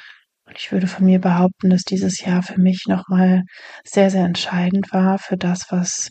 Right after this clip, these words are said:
passiert ist und wie ich innerlich gewachsen bin. Und ich wollte dich gerne, ähm, auf meine ganz persönliche Reise nochmal mitnehmen, um dir,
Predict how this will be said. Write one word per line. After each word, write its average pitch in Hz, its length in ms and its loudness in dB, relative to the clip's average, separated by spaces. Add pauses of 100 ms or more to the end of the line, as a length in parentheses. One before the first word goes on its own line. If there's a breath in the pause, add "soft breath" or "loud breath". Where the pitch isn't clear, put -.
passiert 208 500 -6
ist 214 460 -6
und 185 560 0 (440 loud breath)
wie 202 240 -2
ich 190 140 -4
innerlich 185 420 0
gewachsen 180 520 -2
bin. 180 400 -4 (240)
Und 175 300 -2
ich 185 160 -12
wollte 180 520 -2 (480 loud breath)
dich 262 220 -6
gerne, 208 580 0
ähm, 190 320 0
auf - 160 -8
meine 196 300 0
ganz 185 240 -4
persönliche 196 600 -2
Reise 185 300 0
nochmal 185 320 0
mitnehmen, 196 680 0 (500 loud breath)
um 190 260 2
dir, 202 680 -2